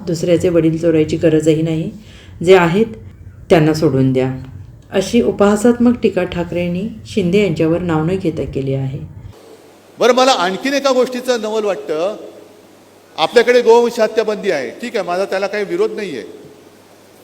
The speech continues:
Speaker 2: पण जे किरण रिजिजू बोलले होते की ते गोमांस खातात, ते तुमचे मंत्री, आणि रस्त्यात कोणीतरी एक तुम्हाला संशय आला, जसं तो आर्यन मिश्रा गेल्या वर्षी मारला होता,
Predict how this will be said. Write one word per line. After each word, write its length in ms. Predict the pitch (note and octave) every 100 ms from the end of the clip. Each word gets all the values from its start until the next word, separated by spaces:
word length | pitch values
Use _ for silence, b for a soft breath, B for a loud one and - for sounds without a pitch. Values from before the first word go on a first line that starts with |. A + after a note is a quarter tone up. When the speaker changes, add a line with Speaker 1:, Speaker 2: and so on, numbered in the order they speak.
| - - -
Speaker 2:
पण 160 | F3+ F#3
जे 180 | F3+ B3
किरण 440 | - G3 A3 A#3
रिजिजू 360 | A3+ G#3 G#3 G#3
बोलले 300 | F#3+ G3 G3
होते 460 | F#3+ D#3+ E3 G#3 G#3 - A3
की 80 |
ते 320 | G#3+ - B3 C4+
गोमांस 440 | B3 A#3 A3+ -
खातात, 320 | F#3 F3+ D#3+ B2 - - - - - - - - - - _ -
ते 60 | G3+
तुमचे 300 | G#3 G3+ G#3+
मंत्री, 360 | G#3 - E3 B2 - - - - - - - - - -
आणि 200 | F#3+ G3
रस्त्यात 360 | F#3 F#3+ A#3
कोणीतरी 640 | A3+ A3+ A3+ A3+ A3+ A3+ G#3+ - G#3
एक 160 | G#3+
तुम्हाला 220 | G#3+ A3
संशय 380 | G#3 G3 G3+ B3
आला, 220 | A#3 F#3
जसं 240 | D#3 F3+ G#3
तो 100 | G#3
आर्यन 300 | F3+ F#3+ G#3
मिश्रा 300 | G3 - G3+
गेल्या 260 | F#3 F#3+
वर्षी 200 | F#3+ F#3
मारला 300 | F#3 E3 E3+
होता, 260 | E3+ E3